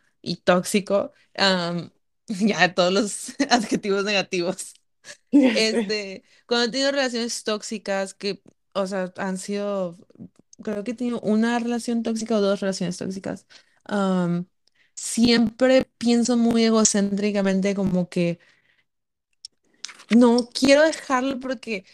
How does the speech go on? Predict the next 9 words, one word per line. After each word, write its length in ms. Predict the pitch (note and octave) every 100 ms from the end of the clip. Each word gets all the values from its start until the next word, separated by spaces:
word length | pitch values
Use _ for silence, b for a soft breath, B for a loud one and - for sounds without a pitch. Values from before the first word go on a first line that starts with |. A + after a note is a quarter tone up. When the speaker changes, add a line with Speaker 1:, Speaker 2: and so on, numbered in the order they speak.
| b
Speaker 1:
si 180 | - A#3
tiene 280 | - A3+ A#3
otra 300 | A#3 B3+ C#4
novia 400 | B3+ A#3+ A#3 A#3+
y 80 | -
si 120 | G#3 G3+ _ _ _ -
funciona 480 | B3 B3 A3 G#3+ G#3
con 200 | G#3+
él, 80 | F#3+